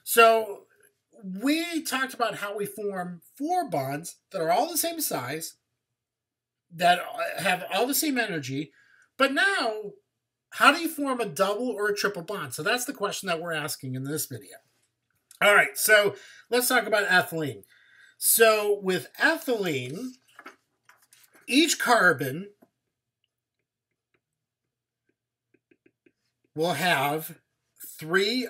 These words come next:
electron pairs. Okay, so again, just like Vesper theory, we're gonna assume, we're gonna treat the, that double bond as if it's a single bond. Okay, so in that case, we have three electron pairs. The shape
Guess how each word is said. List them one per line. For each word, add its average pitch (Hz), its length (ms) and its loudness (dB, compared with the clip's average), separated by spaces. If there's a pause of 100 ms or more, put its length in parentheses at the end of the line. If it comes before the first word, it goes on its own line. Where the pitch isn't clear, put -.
electron 175 720 2
pairs. - 600 -8 (2500)
Okay, 123 420 -14 (420)
so 160 440 2
again, 175 440 2 (200)
just 196 400 4
like 190 200 4
Vesper 170 420 0
theory, 175 320 -8
we're 156 240 -4
gonna 214 140 -6
assume, 208 360 -6
we're 156 120 -10
gonna 165 160 -8
treat 233 320 -6
the, 135 260 -4
that 135 240 -2
double 165 240 -2
bond 143 340 -4
as 131 140 -6
if 143 160 -8
it's 135 180 -8
a 123 60 -10
single 123 380 -8
bond. - 160 -20 (640)
Okay, 120 300 -12
so 127 220 -8
in 131 80 -8
that 180 240 0
case, 147 260 -4 (420)
we 165 100 -2
have 151 140 0
three 175 200 0
electron 139 480 -4
pairs. 180 400 -2 (400)
The 135 80 -6
shape 247 500 6